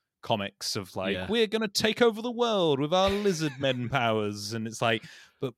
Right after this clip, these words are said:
Speaker 1: how? You're just lizard men?" And it's like, "No, don't ask questions about that." As I hiss at you.
Speaker 2: Yeah.
Speaker 1: Like, yeah. <laughs> Are they snakes, I guess? I don't know. Lizards, snakes, they're the same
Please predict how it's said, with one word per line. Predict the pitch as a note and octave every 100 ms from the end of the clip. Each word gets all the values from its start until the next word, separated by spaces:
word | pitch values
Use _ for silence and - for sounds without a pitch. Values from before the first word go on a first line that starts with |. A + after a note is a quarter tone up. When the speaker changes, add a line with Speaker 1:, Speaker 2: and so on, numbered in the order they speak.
| -
Speaker 1:
how? | - C#3+ F3 A3+
You're | A3 C#3
just | D3 -
lizard | B2+ D#3 F3
men?" | E3+ G3 G#3
And | E3+
it's | F#3
like, | E3+ F3
"No, | A#3 A3+ A3
don't | G3+ A#3+ B3 A3+ -
ask | A#3+ A#3+ A#3 -
questions | C4 - E3+ C#3+
about | C3 C3 A#2+
that." | A#2+ A#2 G#2+
As | A#2
I | A#2+ -
hiss | F3 -
at | A2+
you. | G#2 F#2 - - - - - - -
Speaker 2:
Yeah. | A#2 F3 C3+
Speaker 1:
Like, | C#3
yeah. | C#3 C#3 C#4 - - - - - - - _ - A3 - -
<laughs> | - - - - - - -
Are | D#3
they | D#3
snakes, | - - F3 A#3 -
I | A3
guess? | G#3+ A3+ -
I | D3+
don't | C#3+ A2+
know. | G2+
Lizards, | A2+ C#3+ D3+ C#3+
snakes, | - C#3+ C#3 D3 -
they're | C3
the |
same | G#2 G2